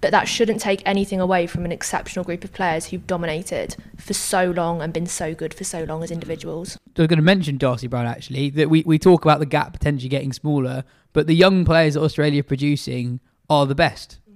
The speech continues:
Speaker 2: You know, Darcy Brown's the best nineteen-year-old in the world. We're very excited about Alex Capsey.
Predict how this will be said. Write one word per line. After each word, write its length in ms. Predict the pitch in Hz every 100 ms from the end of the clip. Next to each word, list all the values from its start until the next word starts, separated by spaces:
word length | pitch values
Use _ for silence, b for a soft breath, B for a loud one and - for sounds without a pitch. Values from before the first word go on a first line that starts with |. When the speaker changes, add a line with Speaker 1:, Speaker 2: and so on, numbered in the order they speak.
| _
Speaker 2:
You 60 | 165
know, 240 | 139 151
Darcy 320 | 147 165 151
Brown's 320 | 147 147 143 131
the 60 |
best 240 | 139 135 151
nineteen-year-old 420 | 139 143 139 135
in 40 |
the 40 | 143
world. 140 | 139
We're 80 | 139
very 180 | 139 135
excited 280 | 135 127 131
about 140 | 123
Alex 200 | 135 120
Capsey. 480 | 156 - - 131